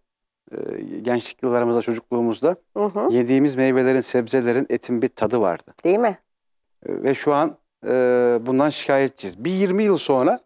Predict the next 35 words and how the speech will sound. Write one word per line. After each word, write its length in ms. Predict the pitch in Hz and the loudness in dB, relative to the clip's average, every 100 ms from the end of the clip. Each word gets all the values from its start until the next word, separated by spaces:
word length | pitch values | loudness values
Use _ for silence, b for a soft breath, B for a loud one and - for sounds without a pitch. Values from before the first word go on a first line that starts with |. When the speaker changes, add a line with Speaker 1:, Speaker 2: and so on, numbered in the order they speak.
| - | -6
Speaker 2:
Hı 100 | 202 | -4
hı. 240 | 214 240 339 - | -2 -2 -2 0
Speaker 1:
belki 220 | 170 - | 0 0
çocuklar 340 | 170 175 208 | -6 0 0
şunu 240 | 180 185 180 | 0 -2 -2
diyecek. 360 | 120 101 - _ _ _ _ - | -2 -6 -10 _ _ _ _ -2
"Ya 160 | 143 127 | -2 0
babam 300 | 175 180 185 _ | 0 0 -4 _
elinde 360 | 143 170 165 165 | 0 2 2 0
bir 100 | 180 | -6
poşet 320 | 143 202 139 | -4 -4 0
domatesle 480 | 156 147 170 - 107 | -2 0 -2 -4 -6
geliyor, 160 | 110 | -6
şimdi 180 | - 151 | -4 -2
domates 400 | 135 127 180 - | 0 0 -4 -4
bulamıyoruz." 360 | 120 104 95 87 | -6 -6 -10 -16
diyecek. 260 | 85 _ _ _ _ _ _ | -20 _ _ _ _ _ _
Speaker 2:
Hı 100 | - | -6
Speaker 1:
Yani 180 | 123 131 | -2 0
Speaker 2:
hı. 100 | 117 180 180 - - - - - | -2 -4 -10 -12 -14 -16 -18 -6
Speaker 1:
doğayı, 480 | 123 143 156 165 175 - _ _ _ 117 | 0 2 4 2 0 -4 _ _ _ -4
e, 60 | 120 117 113 110 110 - 113 | 0 2 2 2 0 -4 -4
korumak 420 | - 131 151 156 | -2 0 0 0
lazım. 360 | 156 143 120 143 - _ _ _ _ | 2 2 -2 -8 -10 _ _ _ _
Hayvanları 480 | 127 165 180 175 175 | 0 2 4 2 2
sevmemiz 480 | 156 143 139 131 | 0 0 0 0
lazım. 260 | 120 104 101 | 0 -2 -4
Çocuklarımıza 640 | - - - 135 139 113 | -6 -4 0 2 2 2
hayvan 240 | 117 123 135 | 2 2 0
sevgisini 340 | 127 120 120 | -2 -2 -4
aşılamamız 480 | - 117 113 107 101 | 0 0 0 -2 -2
lazım. 260 | 92 - _ _ - | -2 -4 _ _ -4
Speaker 2:
Evet. 240 | 156 151 _ _ _ | -4 -4 _ _ _
Speaker 1:
Hayvanı 420 | 123 147 156 165 | 0 2 2 2
seven, 340 | - 120 151 | 0 0 0